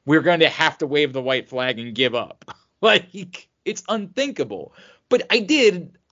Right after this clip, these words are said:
I, I felt a little bit bad because, like, imagine watching that after you had just watched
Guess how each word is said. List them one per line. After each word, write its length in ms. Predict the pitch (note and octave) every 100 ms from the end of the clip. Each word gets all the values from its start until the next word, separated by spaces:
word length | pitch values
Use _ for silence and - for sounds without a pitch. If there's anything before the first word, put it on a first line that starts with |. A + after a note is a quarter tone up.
| _
I, 120 | - -
I 80 | F#3+
felt 360 | F3+ - F#3+ -
a 60 | F#3
little 240 | G#3 G3
bit 280 | D#3+ D#3+ B2+
bad 460 | A#2+ A2+ E2+ A#1+ - _ _ -
because, 260 | F#3+ A#3+
like, 120 | A3+ -
imagine 1040 | G#3+ A3+ A#3+ C#4 D4 C#4+ F3+ E3+ D3 C#3 - _
watching 640 | - A#2 D#3+ E3 - E3+ C3
that 360 | B2 A#2 A#2 -
after 260 | D#3+ D#3+ D#3
you 160 | D#3+
had 120 | D3+ B2
just 400 | A2 E3+ D3+ -
watched 600 | C3 B2 A#2+ - -